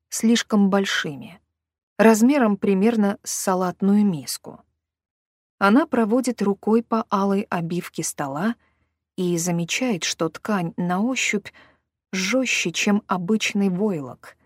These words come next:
Она изучает ножки стола. Их восемь.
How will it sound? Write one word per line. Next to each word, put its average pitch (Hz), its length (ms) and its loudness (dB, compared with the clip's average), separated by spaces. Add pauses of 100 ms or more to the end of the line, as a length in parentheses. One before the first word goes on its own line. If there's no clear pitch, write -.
(840)
Она 196 340 0
изучает 190 760 2 (200)
ножки 202 520 2
стола. 135 540 -8 (640)
Их 180 300 -2
восемь. 220 560 -2